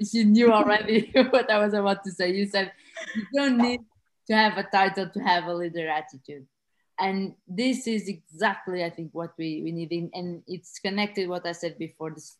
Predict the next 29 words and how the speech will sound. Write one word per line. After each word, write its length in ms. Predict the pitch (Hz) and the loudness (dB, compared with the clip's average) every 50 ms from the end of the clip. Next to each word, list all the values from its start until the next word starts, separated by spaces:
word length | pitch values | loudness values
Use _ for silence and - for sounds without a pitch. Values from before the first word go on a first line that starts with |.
| _ 190 | _ -10
the 320 | 170 180 170 165 160 165 - _ _ _ _ _ | -6 -4 -4 -4 -4 -8 -12 _ _ _ _ _
society 680 | 202 - - 233 233 - 262 254 240 233 233 - 214 208 | -18 -14 -14 -12 -6 -4 -4 -2 -4 -4 -6 -4 -4 -4
rules, 600 | 185 165 165 175 226 220 175 143 - _ _ _ - | -4 -6 -4 -2 -2 -2 -2 -4 -6 _ _ _ -12
let's 420 | 160 170 170 170 _ _ _ _ _ _ - | -10 -10 -10 -10 _ _ _ _ _ _ -16
put 120 | 170 165 - | -16 -12 -10
it 100 | 170 160 | -10 -8
out 260 | 165 156 156 156 - | -6 -8 -8 -8 -8
there, 200 | - 160 160 160 | -8 -6 -6 -6
that, 240 | 156 175 175 170 - _ _ _ _ _ _ - 170 - _ - | -4 -6 -6 -6 -8 _ _ _ _ _ _ -20 -20 -20 _ -10
uh, 80 | - - - 185 | -8 -8 -8 -8
you, 200 | 180 175 196 - | -6 -6 -6 -4
you 180 | 196 220 220 - | -2 -2 -2 -2
just 260 | 247 302 294 - - | -4 -6 -6 -2 -2
achieve 420 | 262 247 247 - 254 247 208 - - - | -2 -2 -2 -4 -4 -4 -6 -6 -6 -6
a 80 | 202 | -6
po-, 220 | 208 208 220 214 - | -4 -4 -6 -4 -2
a 200 | 185 202 196 190 | -2 -2 -2 0
leader 260 | 196 220 240 226 233 | -2 -2 -2 -2 -4
position 540 | 233 - 214 202 202 233 233 - 226 214 214 | -4 -6 -8 -6 -4 -6 -6 -4 -4 -4 -4
when 240 | 220 220 220 214 202 | -2 -2 -2 -2 -2
you, 400 | 202 190 190 185 180 175 - _ _ _ - | -2 -2 -4 -4 -6 -8 -10 _ _ _ -10
you 140 | 175 185 185 | -4 -2 0
have 300 | 185 196 180 175 170 175 | 2 2 2 2 0 -2
some 520 | - - 214 196 190 190 185 185 170 - _ _ _ - | -6 -2 -2 0 0 -2 -4 -8 -10 -12 _ _ _ -10
years 380 | 185 202 196 180 175 175 165 170 | -4 -2 0 2 0 0 -2 -6
of 100 | 170 170 | -8 -8
experience 500 | 175 170 - - - 170 170 170 160 - | -10 -14 -14 -10 -8 -8 -8 -8 -8 -8
or 100 | 151 151 151 | -10 -10 -10
something. 440 | - - 151 147 147 - - 143 | -10 -12 -12 -12 -12 -16 -20 -20